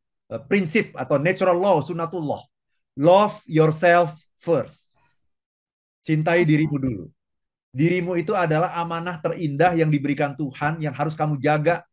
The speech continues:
Speaker 1: sampai akhir hayat. Rumahmu itu adalah tubuhmu ini, rumahmu ini kamu jaga sampai akhir hayat. Karena itu adalah amanah yang tertinggi yang dititipkan oleh Tuhan kepadamu.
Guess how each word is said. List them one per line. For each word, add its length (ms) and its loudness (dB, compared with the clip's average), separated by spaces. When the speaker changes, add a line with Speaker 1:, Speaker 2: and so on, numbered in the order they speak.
Speaker 1:
sampai 320 -2
akhir 320 -4
hayat. 320 -6
Rumahmu 640 2
itu 240 2
adalah 320 2
tubuhmu 400 -4
ini, 240 -4
rumahmu 400 -4
ini 160 -6
kamu 240 -4
jaga 240 2
sampai 320 -4
akhir 240 -8
hayat. 240 -10
Karena 160 -2
itu 160 -4
adalah 400 2
amanah 480 -2
yang 320 -6
tertinggi 400 -4
yang 160 4
dititipkan 480 -2
oleh 160 -2
Tuhan 400 -6
kepadamu. 480 -8